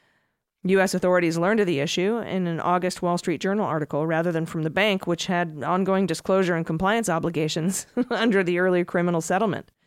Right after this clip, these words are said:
Now, that criminal settlement was made in January of this year under Rosen,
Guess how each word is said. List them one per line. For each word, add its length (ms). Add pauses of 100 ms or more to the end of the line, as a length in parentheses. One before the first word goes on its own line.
(560)
Now, 320
that 300
criminal 320
settlement 480 (440)
was 100
made 220
in 140
January 480
of 100
this 240
year 480
under 300
Rosen, 580